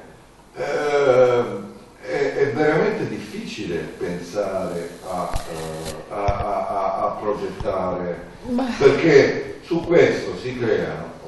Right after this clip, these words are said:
Speaker 1: ora è chiaro il sistema pubblico, la corruzione, tutto quello che vogliamo, però credo che, eh, la presenza di un sistema pubblico così com'è negli altri paesi,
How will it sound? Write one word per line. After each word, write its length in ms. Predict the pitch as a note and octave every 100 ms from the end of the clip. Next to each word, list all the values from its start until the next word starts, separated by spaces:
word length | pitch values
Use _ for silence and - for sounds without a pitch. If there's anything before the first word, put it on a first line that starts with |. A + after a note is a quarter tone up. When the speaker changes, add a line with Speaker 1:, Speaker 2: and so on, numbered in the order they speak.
| -
Speaker 1:
ora 260 | - - -
è 140 | F#2
chiaro 380 | - G#2+ G#2 G2+
il 60 | G2
sistema 340 | F#2 - F2
pubblico, 840 | E2 E2+ E2+ G2 F#2 F#2+ F#2+ F#2+ F2+
la 80 | F2
corruzione, 880 | F2 F2 F#2 - D2+ D#2+ F#2 F#2 -
tutto 220 | - -
quello 220 | F2 F2
che 60 | E2+
vogliamo, 500 | D#2+ D2+ D2+ C#2 -
però 340 | - - - - - - - - - - - -
credo 680 | C3 D#3+ D3+ A#2+ - F#2 -
che, 320 | B2 B2 B2 A2
eh, 500 | A2 G2 F2+ F2 E2+ E2 E2 D#2+ - - - - -
la 100 | G2
presenza 540 | G2 F#2+ F#2 C3+ - E2+
di 60 |
un 60 | -
sistema 440 | - - A#2 G#2+
pubblico 640 | - - B2 F2 E2+ D#2+ -
così 360 | - D#2+ G#2
com'è 440 | - D#2+ D#2+ E2+ F#2
negli 200 | D#2+ D#2+
altri 260 | F#2 F#2+ -
paesi, 680 | F#2 F2+ F2 D2+ - D#2+